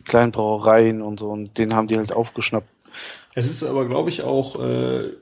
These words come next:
Speaker 2: Bio und all so Geschichten. Also du, äh, bei Störtebeker hast du nochmal andere, äh,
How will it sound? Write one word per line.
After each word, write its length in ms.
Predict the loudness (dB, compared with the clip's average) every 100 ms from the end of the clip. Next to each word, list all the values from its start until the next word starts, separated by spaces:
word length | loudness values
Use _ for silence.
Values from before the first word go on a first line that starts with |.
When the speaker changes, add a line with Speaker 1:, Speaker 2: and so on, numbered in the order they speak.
| _ _ _ _
Speaker 2:
Bio 800 | -18 -18 _ 0 6 8 8 4
und 240 | 0 0 4
all 140 | 4
so 100 | 4
Geschichten. 460 | 0 0 -2 -6 -8
Also 140 | -6
du, 380 | -2 0 0 0
äh, 180 | -2 -6
bei 120 | -4
Störtebeker 600 | 2 2 2 2 2 2
hast 160 | 0 0
du 40 |
nochmal 520 | 2 2 4 2 0 -4 -4
andere, 680 | 2 4 6 6 4 4 0 -8 -20 -20 -20 _
äh, 1200 | -2 -2 0 -2 -2 -2 -4 -4 -4 -6 -8 -12